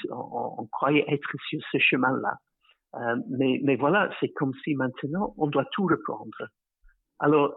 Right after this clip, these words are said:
est-ce que cette rencontre européenne, euh, à, à Ljubljana sera comme un, un signe de, d'une Europe où, de nouveau, les, les, les jeunes, les moins jeunes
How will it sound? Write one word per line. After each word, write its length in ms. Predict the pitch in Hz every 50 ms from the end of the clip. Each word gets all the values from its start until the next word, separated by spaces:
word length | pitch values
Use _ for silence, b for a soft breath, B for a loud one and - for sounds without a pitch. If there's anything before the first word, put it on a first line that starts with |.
| -
est-ce 300 | 156 147 147 - - - - -
que 320 | 180 185 185 175 175 175 - - - -
cette 140 | 143 127 - -
rencontre 440 | 143 135 - - 143 127 123 - 135
européenne, 500 | 117 - _ - 139 135 131 131 131 135 - - 127
euh, 40 | - - - - - - - - _ - -
à, 180 | 120 120 - - - - - - _ -
à 100 | - 117
Ljubljana 600 | 110 117 110 - - 110 110 120 156 180 170 170 B B B B B B -
sera 560 | - - - 147 127 151 165 180 175 160 - - _ _ -
comme 400 | - - 131 151 165 147 127 - - -
un, 280 | 123 110 - - 123
un 60 | 113 104 - - -
signe 500 | - 185 185 180 151 127 120 113 120 147 185 b b b b b _ - 143 131 -
de, 400 | 139 139 147 151 147 147 143 -
d'une 240 | - 135 135 127 131
Europe 380 | 127 127 120 143 - - - - B B B B B - - - _ -
où, 320 | 147 147 151 160 160 - -
de 140 | 104 - 131
nouveau, 500 | 135 131 127 113 - 151 160 160 156 - 151
les, 240 | 127 120 120 135 - 135 123
les, 260 | 120 117 120 120 123 - -
les 140 | 120 113 117
jeunes, 480 | - - - 120 139 139 131 131 170 - _ _ -
les 60 | - 120
moins 240 | 123 131 123 117 117
jeunes 340 | - 147 151 156 143 139